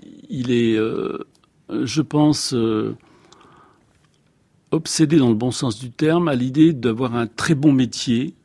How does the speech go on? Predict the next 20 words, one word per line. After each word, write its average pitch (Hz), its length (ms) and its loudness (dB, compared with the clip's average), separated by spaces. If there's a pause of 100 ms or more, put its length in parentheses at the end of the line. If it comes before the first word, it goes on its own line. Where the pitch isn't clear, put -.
(400)
d'avoir 117 220 -4
un 117 60 0
statut - 340 -2
social, 123 680 -4 (100)
d'avoir 123 280 -2
une 123 120 0
famille, 135 580 0 (120)
très - 260 0
important - 400 -8 (380)
pour 113 120 -2
lui 127 140 0
d'avoir 113 240 -2
une 107 100 0
famille. 107 460 -4 (320)
Et 120 80 -2
d'ailleurs, 123 400 2
toute 202 180 -6
sa 120 200 -2
vie, 113 260 -6 (800)
euh, 107 540 -4